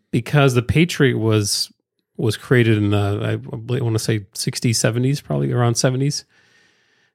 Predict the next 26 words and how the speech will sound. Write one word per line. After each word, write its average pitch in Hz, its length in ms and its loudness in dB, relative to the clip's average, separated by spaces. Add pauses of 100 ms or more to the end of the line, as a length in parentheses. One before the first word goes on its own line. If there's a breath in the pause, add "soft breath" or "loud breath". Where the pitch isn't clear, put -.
(100)
And 123 440 2 (300)
they 135 120 6
were 135 120 6
created 135 360 4
before 143 380 2
the 113 160 4
advent 107 500 0
of 107 560 -4 (220)
hypersonic 110 600 -2
missiles, 110 520 -2 (240)
quote 107 260 0
unquote. 104 440 -8 (540)
So 117 520 2 (340)
the 120 100 0
Russians 139 440 2
were 113 120 0
saying, 110 280 0
"We 117 120 2
have 123 220 0
these, 110 280 -2
this - 240 -4
wonder 123 340 2
weapon, 92 360 -8
right? 101 220 -6
This 110 180 -8
Wunderwaffe, 110 1200 -4